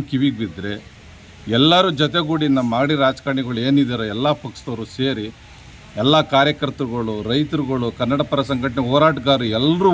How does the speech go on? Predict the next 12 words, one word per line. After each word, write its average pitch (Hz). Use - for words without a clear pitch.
ಒಗ್ಗೂಡಿ 127
ವಿಧಾನಸೌಧಕ್ಕೆ 143
ಹತ್ತು 123
ದಿನ 139
ಆಗಲಿ 127
ನಾವು 113
ಹೋಗಿ 131
ಮುತ್ತಿಗೆ 120
ಹಾಕೋದ್ರಲ್ಲಿ 107
ಸ-, 107
ಎರಡೊಂದು 110
ಮಾತಿಲ್ಲ. 117